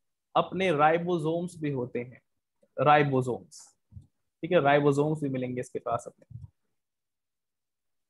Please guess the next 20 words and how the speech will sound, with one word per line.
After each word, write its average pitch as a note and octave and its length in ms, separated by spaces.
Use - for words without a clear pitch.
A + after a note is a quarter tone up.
राइबोसोम्स, C3 800
ठीक E3+ 140
है। F3 180
अब F#3 160
डीएनए F#3+ 440
है, F#3+ 380
राइबोसोम F3 640
है, F3+ 260
और F3+ 220
ये G3+ 160
साथ F3 260
के - 180
साथ F3 420
अपना F#3 320
खुद F3+ 180
का, - 300
खुद F3 260
का G3 80
आरएनए F3 680
भी F#3 140